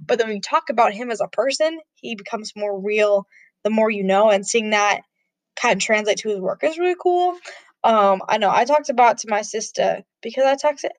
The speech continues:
my sister about everything, and then she was basically saying how, like, kind of, like, elitist this thing was, and I'm like, "Yeah, but I like knowing that he wrote this for a very specific group of people to understand,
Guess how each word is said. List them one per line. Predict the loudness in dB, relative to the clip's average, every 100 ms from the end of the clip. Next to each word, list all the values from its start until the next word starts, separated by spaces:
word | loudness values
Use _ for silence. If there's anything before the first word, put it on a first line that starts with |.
| _ -2
my | 2 2
sister | -2 0 2
about | 4 4 2 -2
everything, | -2 -2 -8 -8 -6 -6 -8 -16 -20 -14 0
and | 0 4
then | 2 2
she | -2
was | 2
basically | 6 6 4
saying | -2 -2
how, | -6 0
like, | 0 2
kind | 0
of, | 0
like, | -2
elitist | -6 -6 -8 -8
this | -8 -10
thing | -8 -8 -4
was, | -4 -4 -8
and | -6
I'm | -4
like, | -4 0
"Yeah, | 2 2 0 -6 _ _ _ _
but | 6 6
I | 6 4
like | 6 4 2 -4
knowing | -2 0 0 -4 -10 -4
that | -2 -2
he | -6 -8 -6
wrote | 0 -2 0
this | -4 -4
for | -6 -4
a | -2
very | 0 0 -2
specific | -8 -12 -10 -10 -8
group | -6 -6
of | -6
people | -14 -12 -6
to | -4
understand, | -4 -6 -4 -4 -4 -8